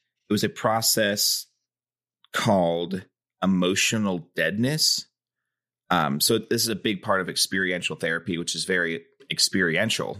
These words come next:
if you can imagine it. Um, so it's all about, like, feeling and expression and discovery and re-engagement.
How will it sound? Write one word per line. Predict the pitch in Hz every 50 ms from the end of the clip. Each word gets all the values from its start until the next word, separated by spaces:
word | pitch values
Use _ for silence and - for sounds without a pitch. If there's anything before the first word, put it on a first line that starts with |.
| - -
if | 104 - 107
you | 107 87
can | - 104 80
imagine | 67 76 85 110 110 - - 80 78
it. | 82 - - - - - - - - - _ _
Um, | 95 98 92 92 90 82
so | -
it's | 95 -
all | 107 101 98
about, | 90 92 87 76
like, | 73 80 -
feeling | - - 120 120 120 117 113 110 107 104 104
and | - - 90 80
expression | 69 - - - - - 104 104 110 - - 110 107 107 104 104 104 - - - - - - - _ _ _
and | - 104 101 190 190 92 87
discovery | 85 - - - - - 107 104 101 98 104 104 104 101 101 101 98 104 110 - _ _ _ 92
and | 98 95 92 87 90 82
re-engagement. | 90 95 92 90 85 80 80 98 98 98 98 92 - - 101 95 90 82 - -